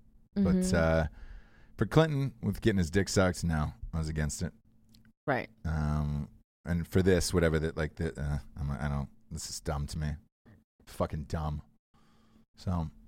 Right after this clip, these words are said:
Speaker 1: if he, w-, if he, if he was genuinely working with Russia on a collusion type of thing, I would have said yes for that.
Speaker 2: Sure,
Speaker 1: if
Speaker 2: but
Speaker 1: they had
Speaker 2: they
Speaker 1: evidence.
Speaker 2: didn't, yeah.
Speaker 1: No, they, they didn't. But, uh, yeah. Um, but crazy to see, see this going down. I wonder how the market's doing today.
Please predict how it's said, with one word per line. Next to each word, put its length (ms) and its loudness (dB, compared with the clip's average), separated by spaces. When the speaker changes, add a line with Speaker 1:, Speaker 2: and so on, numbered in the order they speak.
Speaker 1:
if 80 0
he, 60 6
w-, 200 6
if 80 4
he, 80 6
if 220 4
he 120 4
was 160 4
genuinely 680 4
working 380 0
with 180 -6
Russia 460 0
on 200 2
a 60 -4
collusion 640 -2
type 220 2
of 80 0
thing, 220 0
I 60 -2
would 120 -2
have 80 -4
said 200 -2
yes 400 -4
for 160 -6
that. 220 0
Speaker 2:
Sure, 420 -2
Speaker 1:
if 80 -2
Speaker 2:
but 120 2
Speaker 1:
they 60 4
had 180 6
Speaker 2:
they 40 6
Speaker 1:
evidence. 400 4
Speaker 2:
didn't, 80 -16
yeah. 200 -2
Speaker 1:
No, 180 6
they, 160 2
they 140 0
didn't. 280 0
But, 340 0
uh, 680 2
yeah. 200 8
Um, 440 2
but 180 2
crazy 320 6
to 100 4
see, 400 2
see 180 -2
this 180 0
going 260 4
down. 200 4
I 40 2
wonder 160 2
how 40 -2
the 60 -4
market's 460 -4
doing 200 -6
today. 200 -6